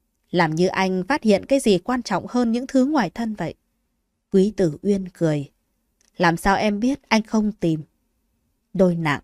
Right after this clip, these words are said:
và chân dài dừng lại cùng nhau. Dưới ánh trăng và ánh đèn đường,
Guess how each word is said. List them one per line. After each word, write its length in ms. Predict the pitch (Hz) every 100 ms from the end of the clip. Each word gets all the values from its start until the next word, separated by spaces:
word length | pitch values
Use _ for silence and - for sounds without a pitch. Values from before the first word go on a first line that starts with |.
| _
và 140 | 190
chân 260 | 180 269 269
dài 360 | 247 180 165 160
dừng 280 | 196 170
lại 180 | 165 160 -
cùng 280 | 175 156
nhau. 320 | 165 190 190 180 _ _ _ _ -
Dưới 360 | - 175 185 -
ánh 220 | 180 190
trăng 340 | - 185 175 165 -
và 180 | 180 196
ánh 240 | 175 262
đèn 220 | 269 190 165
đường, 300 | 170 160